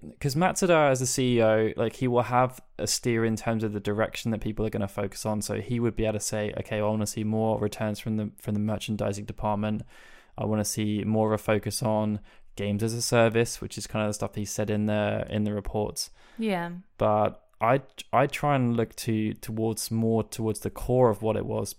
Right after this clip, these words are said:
Speaker 1: while also still being forward thinking. So, like, basically saying, "If we're going to do D L C, don't do it badly." Like,
Speaker 2: Mm.
Speaker 1: I mean, you just look at the way that Kingdom Hearts three is panning out.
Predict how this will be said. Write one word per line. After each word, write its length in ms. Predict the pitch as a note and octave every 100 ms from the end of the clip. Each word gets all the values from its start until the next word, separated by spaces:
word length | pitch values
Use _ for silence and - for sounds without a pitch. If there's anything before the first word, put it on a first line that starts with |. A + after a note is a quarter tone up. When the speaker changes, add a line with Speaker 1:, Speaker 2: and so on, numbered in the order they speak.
| -
Speaker 1:
while 300 | A2+ B2 C3+
also 400 | C3+ C#3 - B2+
still 240 | - B2
being 220 | A2 A2
forward 300 | G#2+ A2+ A2
thinking. 520 | G2+ A#2 G#2+ G#2 - G2+
So, 180 | A#2+
like, 240 | G#2+ G#2 - _ G#2
basically 320 | A#2 A2 A2+
saying, 280 | - G#2+ G#2 - - - -
"If 200 | A2 -
we're 160 | C#3 C#3+
going 260 | A#2+ A#2+
to 100 | A#2+
do 180 | A#2 A#2
D 160 | G#2+ A2+
L 160 | A2
C, 500 | A2 A2+ G#2 G#2 B2 - _ _ _ _
don't 320 | A2 A#2 A#2+ - A2 G#2
do 160 | A2+
it 380 | A2 G#2+ - -
badly." 560 | A#2 A2 G#2 - E2 G#2
Like, 380 | - G2 G2 - _
Speaker 2:
Mm. 380 | F#3+ F#3+ F3 F3 - _
Speaker 1:
I 80 | C3+
mean, 160 | C#3
you 80 | C#3
just 240 | B2 C3 D3
look 160 | -
at 60 | -
the 60 |
way 140 | A2+ A#2
that 160 | A2 - _
Kingdom 240 | - A#2+
Hearts 240 | A2 A2 -
three 220 | - A#2
is 100 | A2
panning 340 | - G#2 G2+ G2+
out. 280 | G2+ -